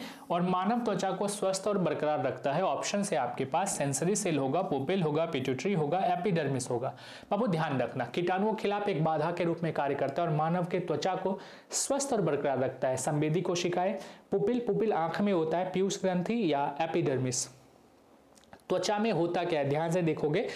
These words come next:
समझ में चीजें आ जाएंगी, त्वचा में क्या होता है। बाकी, अ, कहाँ कहाँ क्या मौजूद है तुमको पता चल गया। पिट्यूटरी हमारे मस्तिष्क में होता है और उसका बाहरी सतह से कोई लेना देना है तो मुझे बता दो। ठीक है,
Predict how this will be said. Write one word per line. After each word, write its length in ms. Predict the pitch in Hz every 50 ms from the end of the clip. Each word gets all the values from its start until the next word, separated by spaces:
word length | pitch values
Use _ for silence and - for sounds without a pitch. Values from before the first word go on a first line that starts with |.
| - - - -
समझ 320 | - - 208 214 202 190
में 80 | 196 185
चीजें 260 | 165 165 147 143 143
आ 100 | 131 127
जाएंगी, 400 | 127 131 127 131 143 175 220 - - - - - - - -
त्वचा 280 | 190 175 175 - 180 160
में 200 | 185 214 214 -
क्या 140 | 160 131
होता 320 | 120 107 113 110 - 117 110
है। 260 | 110 - - - - - - - - - - - -
बाकी, 360 | 135 147 151 - 214 220 185
अ, 40 | - 160 160 160 160 160 - - -
कहाँ 220 | 190 - 240 247
कहाँ 160 | 247 240 240 -
क्या 140 | 233 233
मौजूद 340 | 214 214 214 208 226 220 196
है 100 | 226 220
तुमको 220 | 220 190 190 190 180
पता 220 | 160 156 - 139
चल 180 | - 139 123 120
गया। 180 | 117 120 120 - - - - - - -
पिट्यूटरी 360 | 185 175 175 202 190 - 233 226
हमारे 240 | 202 208 208 214
मस्तिष्क 460 | 202 165 160 165 - 190 185 190 - 196
में 80 | 190
होता 260 | 180 165 165 170 180
है 220 | 165 185 196 - - - - - - - - -
और 140 | 170 180
उसका 320 | 175 196 190 - - 214 202
बाहरी 400 | 160 143 143 143 175 185 214 -
सतह 320 | - - 180 - 190 180
से 120 | 180 - 196
कोई 160 | 190 180 175
लेना 240 | 170 175 175 175 175
देना 180 | 180 180 180
है 180 | 165 - 190 175
तो 120 | 175 185
मुझे 220 | 180 175 160 160 156
बता 260 | 131 123 - 120 117
दो। 200 | 117 127 120 - - - - - - - - - - - - - - - - - - - -
ठीक 180 | 202 202 208
है, 60 | 196